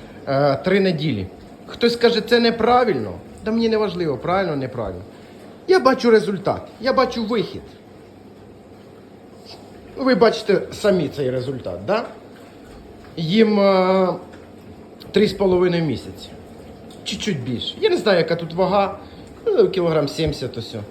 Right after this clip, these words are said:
Такий кабанчик. Свинка он трошки менше, кабанчик теж більшенький. Тобто, ну, результат на ліцо, да? Ефект є.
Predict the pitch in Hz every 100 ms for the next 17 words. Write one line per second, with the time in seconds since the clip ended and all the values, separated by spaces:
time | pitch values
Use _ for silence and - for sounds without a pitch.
0 | - - - - - - - - 131 135
1 | 120 117 113 - - - - - - -
2 | - - - - 220 202 139 123 120 120
3 | - 123 131 135 131 123 156 180 131 -
4 | 160 135 135 139 123 - 110 - 120 214
5 | 220 175 - - - 208 156 214 214 226
6 | 262 240 233 240 233 - 254 254 - -
7 | - - 170 196 - - - - - -
8 | - - - - 180 - 208 - 127 117